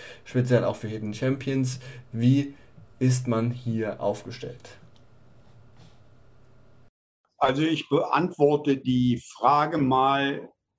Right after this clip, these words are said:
Speaker 2: für die Hidden Champions, weil ich mich dort am
Speaker 1: Ja.
Speaker 2: besten auskenne. Es ist sehr schwer,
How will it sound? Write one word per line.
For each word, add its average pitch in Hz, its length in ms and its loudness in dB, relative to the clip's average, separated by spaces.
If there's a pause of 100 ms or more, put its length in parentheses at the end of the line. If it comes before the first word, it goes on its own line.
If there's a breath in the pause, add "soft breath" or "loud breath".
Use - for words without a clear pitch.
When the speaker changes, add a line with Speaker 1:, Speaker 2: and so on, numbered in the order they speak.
Speaker 2:
für 135 100 -4
die 131 120 2
Hidden 147 220 2
Champions, 143 680 0
weil 120 180 4
ich 120 140 -4
mich 113 220 -2
dort 123 280 0
am 117 200 0
Speaker 1:
Ja. - 20 -8
Speaker 2:
besten 123 340 0
auskenne. 120 500 0
Es 120 120 0
ist 139 180 -2
sehr 151 180 4
schwer, 135 680 0